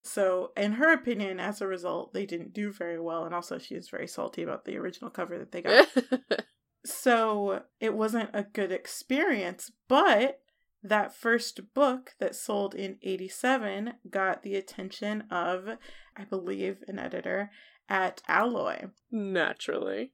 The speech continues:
Speaker 1: Naturally, Alloy responsible for all your childhood faves. Alloy, uh, Elise Donner at Alloy, commissioned her to do,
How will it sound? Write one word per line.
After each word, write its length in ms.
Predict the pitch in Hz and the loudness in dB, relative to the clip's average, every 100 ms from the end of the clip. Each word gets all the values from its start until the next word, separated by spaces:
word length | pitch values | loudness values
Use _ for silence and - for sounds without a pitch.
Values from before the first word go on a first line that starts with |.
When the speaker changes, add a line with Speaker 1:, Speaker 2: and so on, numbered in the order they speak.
| - | -2
Speaker 1:
Naturally, 760 | 214 262 294 277 208 185 185 - | 4 4 6 2 2 2 -2 4
Alloy 440 | 214 254 214 190 | 4 6 4 2
responsible 840 | 180 208 - 196 208 214 185 196 196 | 0 -4 -4 -4 -4 -4 -2 -2 -2
for 300 | - 202 196 | 0 2 2
all 240 | 170 175 | 4 2
your 160 | 196 214 | 2 -2
childhood 600 | 214 220 - 202 226 240 - | -4 -4 -4 -2 -4 -4 -2
faves. 500 | 294 180 - - - _ _ _ - | 0 0 -4 -10 -20 _ _ _ 4
Alloy, 720 | 214 262 247 208 208 233 240 | 6 6 4 2 2 0 -2
uh, 240 | - 202 190 | 0 2 2
Elise 400 | 208 214 220 - | 2 0 -2 -8
Donner 440 | 208 214 196 196 | -4 -2 -2 -2
at 200 | 208 185 - | -2 -4 -2
Alloy, 560 | 190 185 175 185 208 220 - - - | -2 0 -2 -2 -4 -8 -16 -20 -10
commissioned 580 | - 220 226 - 240 226 | -4 -2 -2 -2 -4 -4
her 460 | - 190 190 202 - - - - | -2 2 2 -2 -8 -16 -14 -8
to 480 | 190 180 175 185 196 _ - | -6 -4 -6 -6 -10 _ -14
do, 580 | - 190 190 190 190 | -6 0 2 2 -2